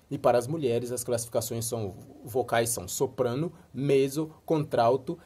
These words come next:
e ainda existem subdivisões ou extensões. Aí varia, aí varia, aí vai longe o negócio e dá muito trabalho, mas é mais ou menos isso, pra você que nunca sabia o negócio do canto lírico e essas coisas, dá trabalho.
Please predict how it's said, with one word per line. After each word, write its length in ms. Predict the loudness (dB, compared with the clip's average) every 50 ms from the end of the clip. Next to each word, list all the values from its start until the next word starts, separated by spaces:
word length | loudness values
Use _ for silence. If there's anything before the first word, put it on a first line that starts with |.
| _ 0
e 80 | 2
ainda 200 | 2 2 2 2
existem 380 | 0 0 -2 -6 -8 -8 -6 -6 -6
subdivisões 760 | -6 -4 -6 -6 -6 -6 -6 -6 -4 -4 -2 -2 -2 -2 -2
ou 60 | -4
extensões. 540 | -4 -4 -4 -4 -4 -4 -2 -4 -4 -2 -2
Aí 460 | -2 -4 -4 -4 -4 -4 -2 -4 -2
varia, 460 | -2 -2 0 2 2 0 0 0 -4 -8
aí 200 | -6 -6 -6 -4
varia, 520 | -4 -4 -2 0 0 2 2 0 0 -2 -4
aí 120 | -4 -4
vai 160 | -2 -2 -2
longe 360 | 0 0 0 0 0 -2 -2
o 20 | -4
negócio 480 | -6 -4 -2 -2 -2 -2 -4 -8 -10 _ -20 -20 -20 _ -16
e 80 | -6 0
dá 160 | 2 2 4
muito 260 | 4 2 -2 -2 -2
trabalho, 460 | 0 0 0 2 2 2 2 2 0 -2 -10 -20 -20 _ -8
mas 320 | -4 0 2 2 2 0 -2
é 80 | -4 -2
mais 200 | -2 0 0 -2
ou 60 | -2
menos 340 | -2 -2 -2 -2 -4 -6 -6
isso, 220 | -6 -8 -8 -6
pra 140 | -4 -4 -4
você 280 | -4 -6 -8 -8 -8 -10
que 140 | -8 -8 -6
nunca 240 | -6 -6 -6 -6
sabia 360 | -4 -4 -6 -6 -6 -6 -6 -4
o 20 |
negócio 180 | -4 -4 -4 -4
do 80 | -4
canto 240 | -6 -8 -8 -6 -8
lírico 560 | -6 -6 -4 -4 -4 -4 -6 -8 -8 -8 -8
e 100 | -4 -4
essas 220 | -6 -6 -6 -10 -10
coisas, 260 | -10 -10 -10 -10 -6
dá 140 | -6 -6 -2
trabalho. 480 | -2 -2 0 0 -2 -2 -4 -6 -10